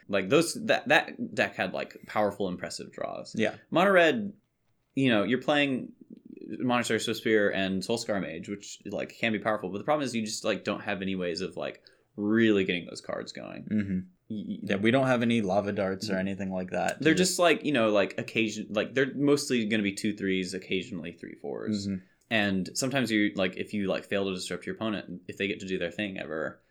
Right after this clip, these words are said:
Speaker 1: it's just gonna be way better than we have going on.
Speaker 2: Yeah.
Speaker 1: Um, not to mention that, uh, another huge pillar of this format is Oko. And
Speaker 2: Right.
Speaker 1: and that's rough.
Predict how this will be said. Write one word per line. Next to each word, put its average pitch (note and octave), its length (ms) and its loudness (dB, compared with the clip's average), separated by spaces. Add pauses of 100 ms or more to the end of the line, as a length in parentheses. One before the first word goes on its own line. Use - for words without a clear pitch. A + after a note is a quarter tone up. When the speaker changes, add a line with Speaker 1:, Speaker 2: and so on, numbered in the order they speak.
(220)
Speaker 1:
it's G#2+ 180 -2
just - 180 -4
gonna G2+ 140 0
be D#2+ 80 -2
way E2 140 -2
better B1+ 220 -2
than - 160 -12
we - 100 -12
have - 160 -16
going - 200 -12
on. - 260 -14
Speaker 2:
Yeah. F#2+ 220 -2 (340)
Speaker 1:
Um, F2+ 500 -2
not C#3+ 200 4
to B2 60 -2
mention C#3 340 2
that, - 260 -4 (160)
uh, E2+ 480 -2
another B2 280 0
huge A#2 240 -4
pillar F2+ 220 0
of E2 80 -8
this - 160 -10
format F#2+ 380 -6
is - 260 -8
Oko. - 320 -6 (800)
And E2+ 340 -8 (720)
Speaker 2:
Right. F#2 280 -6
Speaker 1:
and G2+ 100 -6
that's A#2+ 220 0
rough. - 420 -6